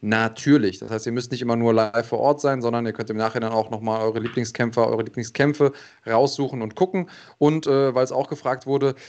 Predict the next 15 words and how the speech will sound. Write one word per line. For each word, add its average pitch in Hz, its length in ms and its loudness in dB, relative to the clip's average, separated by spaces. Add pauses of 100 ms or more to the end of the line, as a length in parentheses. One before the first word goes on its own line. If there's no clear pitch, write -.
(180)
natürlich 143 460 -2
werden 139 300 2
die 135 180 -4
Events 131 360 -2
jetzt 131 180 -2
nicht 151 240 -2
schon 156 160 -2
im 127 140 -4
Februar 143 480 2
bei, 131 180 0
mit 131 200 -6
vollen 135 340 0
Hallen 156 240 0
stattfinden, 156 560 -4
sondern 143 560 0